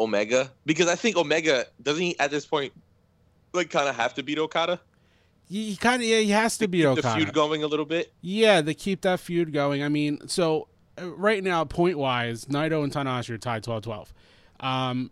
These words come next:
Speaker 2: whoever
Speaker 1: Okay.
Speaker 2: pulls ahead on that is going to the finals. Okada,
Speaker 1: Okay.
Speaker 2: Omega are, th-, uh, Okada has thirteen, Omega has twelve, 'cause Okada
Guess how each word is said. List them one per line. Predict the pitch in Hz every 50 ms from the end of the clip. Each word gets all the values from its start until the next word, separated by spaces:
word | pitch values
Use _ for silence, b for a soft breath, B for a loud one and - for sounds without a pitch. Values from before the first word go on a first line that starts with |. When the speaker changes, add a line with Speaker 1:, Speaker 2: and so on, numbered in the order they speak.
| _ -
Speaker 2:
whoever | 131 160 180 175 185
Speaker 1:
Okay. | 180 -
Speaker 2:
pulls | - 190 175 170 151
ahead | 156 139 156 151 147
on | 143 139 135
that | 135 131 131 - -
is | - 120 -
going | - - 139 135 135 127 120 117 113 110 104 - _ -
to | - 131
the | 120
finals. | - 120 107 98 101 104 - - b b b b b b
Okada, | - 156 151 143 - 175 175 185 190 196
Speaker 1:
Okay. | 190 190 185
Speaker 2:
Omega | 175 165 160 151 151 151 160 156
are, | 147 127 131 127
th-, | 120 - - - - - - -
uh, | 139 139 135 135 131 127 127 120 113 - _ _ -
Okada | 123 143 139 - - 156 151 160 156
has | 151 156 147 135 -
thirteen, | 147 143 139 - - 135 131 131 131 135
Omega | - 127 127 127 127 123 123
has | 113 117 117 104
twelve, | - - 131 123 117 117 113 b b b b b b
'cause | - 135 120
Okada | 131 120 - 139 139 139 135 135 131 131 127 123